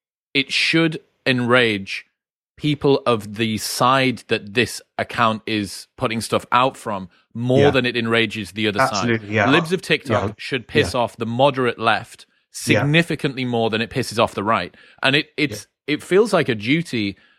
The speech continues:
Speaker 1: of the people on that side of the fence to call out the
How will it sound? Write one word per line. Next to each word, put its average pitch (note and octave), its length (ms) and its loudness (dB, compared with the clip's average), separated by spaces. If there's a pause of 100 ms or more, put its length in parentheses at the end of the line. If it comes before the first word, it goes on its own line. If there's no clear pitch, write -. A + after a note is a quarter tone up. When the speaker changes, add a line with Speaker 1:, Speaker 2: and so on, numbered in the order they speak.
(220)
Speaker 1:
of D3 220 4
the D3 100 0
people A2 560 -2 (200)
on C3+ 220 2
that A#2 160 0
side A#2 260 0
of A2 100 -8
the - 60 -12
fence A2 400 -4 (220)
to - 100 -6
call D#3 400 4
out C#3 400 2
the A2 400 -2